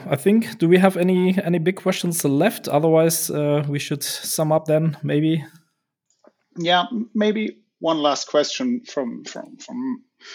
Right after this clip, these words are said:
Speaker 2: from here. I mean, this lineup is massive. The,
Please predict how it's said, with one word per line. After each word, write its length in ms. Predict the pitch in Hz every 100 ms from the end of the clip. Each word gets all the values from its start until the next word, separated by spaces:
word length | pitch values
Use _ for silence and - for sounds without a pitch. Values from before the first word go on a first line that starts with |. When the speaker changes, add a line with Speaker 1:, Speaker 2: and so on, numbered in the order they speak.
| - - _
Speaker 2:
from 260 | - 139 120
here. 420 | 135 147 135 123 - - _ -
I 40 |
mean, 300 | 143 165 - _
this 400 | 139 180 175 - - _ _
lineup 520 | 143 143 143 135 117 -
is 260 | - 123 -
massive. 760 | 120 120 113 - 95 92 - - _ -
The, 300 | 127 127